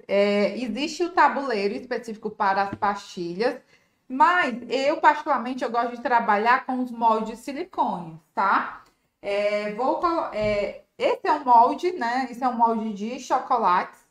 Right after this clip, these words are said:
tá? Eu faço chocolates, eu gomo com eles. Mas dá pra você trabalhar com molde de silicone também pra manipular pastilhas, tá? É, a Ideal Equipamentos, ela fornece uma solução,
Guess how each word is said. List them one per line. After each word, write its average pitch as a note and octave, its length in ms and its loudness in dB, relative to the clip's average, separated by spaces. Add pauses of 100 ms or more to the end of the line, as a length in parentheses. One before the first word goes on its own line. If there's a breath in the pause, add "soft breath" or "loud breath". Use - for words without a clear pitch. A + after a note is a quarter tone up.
tá? G#3 280 2
Eu A#3 80 -6
faço G3+ 200 -2
chocolates, G3 480 -4
eu A3 120 -4
gomo G3 240 -6 (120)
com G#3 160 -6
eles. E3+ 400 -10 (520 soft breath)
Mas A#3+ 260 4
dá C4 140 6
pra C4+ 240 0
você D4 120 -4
trabalhar A#3+ 720 0
com C4+ 60 -10
molde A#3 520 0
de A#3 140 -10
silicone A#3+ 580 -8
também B3 440 -6
pra A#3 180 0
manipular A#3 600 -4
pastilhas, A3+ 680 -6
tá? G#3 400 0 (380 loud breath)
É, G3+ 200 2
a E4+ 460 6
Ideal B3+ 460 2
Equipamentos, B3 840 -4
ela A#3 200 0
fornece A#3 460 -6
uma B3 140 -8
solução, A#3+ 800 -6